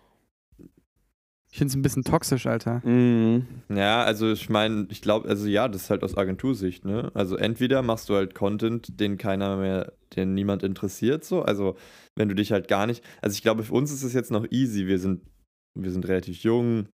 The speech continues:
Speaker 3: ähm, wir sind am Zahn der Zeit, aber ich kann mir schon vorstellen, wenn man jetzt so fünfundvierzig ist und sein ganzes Leben so einen Stil gemacht hat und den will jetzt auf einmal keiner mehr sehen, sondern die wollen jetzt alle was anderes, kann ich mir schon vorstellen,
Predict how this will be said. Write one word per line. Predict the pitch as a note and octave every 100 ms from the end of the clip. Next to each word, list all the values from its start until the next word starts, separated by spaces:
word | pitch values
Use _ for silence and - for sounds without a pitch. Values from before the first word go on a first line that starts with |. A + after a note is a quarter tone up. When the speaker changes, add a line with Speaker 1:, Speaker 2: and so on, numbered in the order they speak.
| _ _ _ _ _ _ _ _
Speaker 3:
ähm, | G2+ F#2 F2+
wir | F#2
sind | F2+
am | F#2+ F#2
Zahn | G2 F#2
der | F#2
Zeit, | - G2+ A2+ A2+ - - - -
aber | G2+
ich |
kann | - G2+
mir | G2+
schon | B2 A#2+
vorstellen, | A2 G#2 - G2+
wenn | G2
man | F#2+ F#2+
jetzt | F#2 -
so | G2+ F#2+ F#2 F2+ - _ _ _
fünfundvierzig | - A2+ A2 G#2+ - B2 B2 C3 B2+
ist | A#2 B2
und | A2+
sein | G2+ G2
ganzes | G2 G#2+ A#2+ A2
Leben | G#2 A2 A#2
so | G#2 G2+
einen | G2+ G#2 A#2
Stil | - A#2 A#2+
gemacht | G#2+ G2 F#2+ -
hat | G#2+ A#2 - - _ _
und | G#2 G2+
den | A#2 C3
will |
jetzt | A#2 A2
auf | G#2+ -
einmal | G#2+ A2 G#2
keiner | - A#2+ A2+ A#2+
mehr | G#2
sehen, | F#2+ A2 C3+ B2+
sondern | G#2 G2
die | G2
wollen | F#2+ G2
jetzt | G2
alle | - G2+
was | G2
anderes, | - G#2+ B2 B2+ B2
kann | B2+
ich | A2
mir | G#2+
schon | - C#3 E3
vorstellen, | - A#2 B2 B2 A#2 A#2+ A#2+